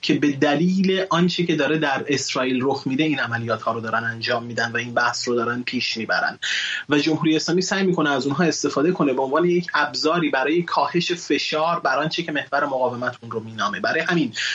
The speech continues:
فارغ از اینکه چه کسی بخواد به کاخ سفید بیاد و اونجا چه تغییراتی بخواد رخ بده، می‌شه گفت مادامی که جنگ اسرائیل علیه حماس داره پیش میره که منجر به نابودی حماس هم خواهد شد، حوثی‌ها دست به این فعالیت‌ها خواهند زد.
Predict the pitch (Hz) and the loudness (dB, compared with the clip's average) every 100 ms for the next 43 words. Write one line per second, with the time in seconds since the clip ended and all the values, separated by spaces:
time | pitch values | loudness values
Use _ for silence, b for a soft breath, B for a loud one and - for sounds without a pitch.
0 | B - - 147 147 190 170 139 139 123 | B -4 0 2 2 2 2 0 0 0
1 | 120 120 - 202 196 - 185 175 - 123 | -2 -2 -2 0 -2 0 -2 -2 -2 -2
2 | 139 139 - 135 - 123 151 147 127 - | 0 -2 0 -2 0 -2 0 0 -2 -2
3 | 127 151 135 120 120 117 120 B B - | 0 2 0 2 2 2 0 B B 2
4 | 143 143 143 151 196 185 156 131 131 - | 4 4 2 0 -2 0 0 0 0 0
5 | 123 127 131 127 131 - 127 156 147 - | 0 2 0 0 0 2 2 4 2 0
6 | B - 175 196 185 185 185 139 139 139 | B 2 2 4 2 2 0 0 2 2
7 | 139 175 196 165 147 131 147 170 165 143 | 2 2 2 0 0 -2 0 2 0 0
8 | - 139 135 131 147 135 131 135 127 127 | -2 0 0 -2 -2 -2 -2 -4 -4 -4
9 | 131 131 - 104 - - 127 135 135 151 | -4 -4 -4 -6 -10 -2 -2 0 0 0
10 | 160 143 123 123 151 131 135 135 127 123 | 0 0 0 0 0 0 -2 -2 -4 -2
11 | - 120 127 - 180 170 B B B 156 | 0 0 0 0 0 0 B B B 0
12 | - 170 196 - 165 180 - 160 170 156 | 2 0 0 0 0 0 0 0 2 0
13 | 139 135 127 139 - 127 160 208 180 147 | 0 -2 0 -4 0 -2 0 0 0 0
14 | 143 | -2